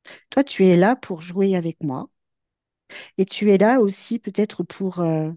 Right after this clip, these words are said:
découvrir avec moi, euh, une, euh,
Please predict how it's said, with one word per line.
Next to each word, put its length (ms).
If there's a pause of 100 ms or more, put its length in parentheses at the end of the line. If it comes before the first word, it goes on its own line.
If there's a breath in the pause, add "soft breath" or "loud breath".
(400 loud breath)
découvrir 600
avec 320
moi, 380
euh, 220 (580 soft breath)
une, 220
euh, 440